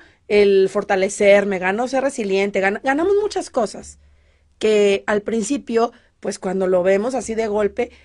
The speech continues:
no es sencillo. Sin embargo, si aprendemos a que todo es una bendición,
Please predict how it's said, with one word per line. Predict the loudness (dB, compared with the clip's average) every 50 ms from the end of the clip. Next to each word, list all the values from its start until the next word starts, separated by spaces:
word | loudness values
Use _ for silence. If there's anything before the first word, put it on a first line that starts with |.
| _ _
no | -6 -4 -4
es | -4 -4
sencillo. | -4 -6 -8 -8 -8 -8 -8 -8 -10 -12 -16 _ _ _ _ _ _ _ _ _ _ _ _
Sin | -8 -4 -2 -2 0
embargo, | 0 0 0 0 2 2 2 2
si | 2 0 -2
aprendemos | -2 -2 -2 -2 -2 0 0 0 0 0 -2 -4 -6 -8
a | -8
que | -8 -8
todo | -6 -4 -6
es | -6 -4
una | -4 -4 -2
bendición, | -2 -2 -4 -6 -6 -6 -4 -6 -6